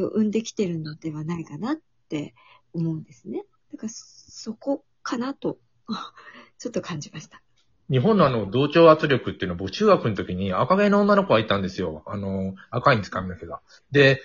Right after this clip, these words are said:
Speaker 2: 黒く染めさせられてて、今そんなことは多分しないと思うんだけど、あの、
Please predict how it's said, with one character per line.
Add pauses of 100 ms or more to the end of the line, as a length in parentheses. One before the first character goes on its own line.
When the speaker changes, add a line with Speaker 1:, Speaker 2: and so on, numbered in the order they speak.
(140)
Speaker 2:
黒
く
染
め
さ
せ
ら
れ
て
て、
今
そ
ん
な
こ
と
は
多
分
し
な
い
と
思
う
ん
だ
け (140)
ど、 (380)
あ
の、